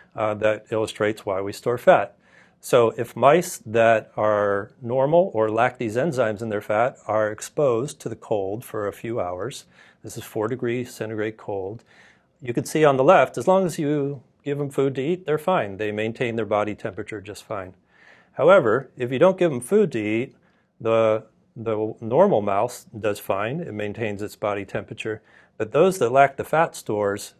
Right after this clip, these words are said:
after a couple hours, they start to become hypothermic, and you have to stop the experiment.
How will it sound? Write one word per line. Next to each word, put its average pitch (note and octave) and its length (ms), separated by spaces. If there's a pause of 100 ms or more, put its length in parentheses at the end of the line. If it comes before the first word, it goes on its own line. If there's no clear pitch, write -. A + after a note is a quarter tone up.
(120)
after B2+ 320
a G2+ 60
couple A2+ 280
hours, G#2+ 380
they G#2+ 220
start A2+ 320
to G#2 60
become G#2 360
hypothermic, G#2 800
and G2 100
you F#2 60
have G#2 160
to A#2 100
stop - 340
the G#2 100
experiment. F#2 580